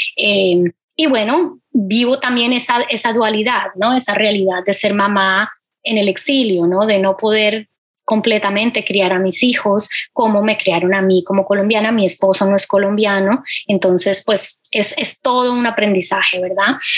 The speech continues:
Después de estar en los diarios de, de Texas, fui a, llegué al norte de Texas también a trabajar con la publicación en español que tenía el Forward Star Telegram,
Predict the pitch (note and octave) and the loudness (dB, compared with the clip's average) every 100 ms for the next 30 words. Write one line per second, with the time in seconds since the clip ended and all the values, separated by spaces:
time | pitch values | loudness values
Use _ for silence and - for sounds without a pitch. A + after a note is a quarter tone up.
0 | - - - _ A3+ - - A3+ C4 C#4 | -2 -4 -10 _ -2 -2 0 0 0 0
1 | C#4 D4+ C#4+ A3+ G#3 G3 A3 D#4+ G#4+ - | 0 2 0 0 -2 0 2 0 0 -2
2 | A#3 G3+ F#3+ F#3+ - G3+ G3 F#3+ F#3+ B3 | 0 2 0 -2 -2 -2 0 -2 0 0
3 | D#4+ - - - A#3+ A3+ A3+ B3+ A#3 G#3+ | 0 -2 -6 0 2 2 2 0 -2 -2
4 | G3 F#3 G#3+ A3 G#3+ G#3 A#3 A#3 B3 B3 | -2 -4 -2 -2 0 0 0 0 -2 0
5 | G3 G#3 - B3+ G3+ F#3+ G#3 G3+ F#3+ F#3+ | -2 -2 -2 0 0 -2 -2 -2 -2 -2
6 | A3+ A3 G#3+ G3 G#3 G3 F#3+ - G#3+ B3 | 0 2 0 0 -2 0 0 0 0 0
7 | B3 G3+ G3 F#3+ A3+ - G#3 F#3+ F3 G#3 | 0 -2 0 0 -2 -4 -2 -2 0 0
8 | G3+ G3+ - G3+ - F#3+ F#3+ C4+ | 2 0 -2 -4 -2 0 2 0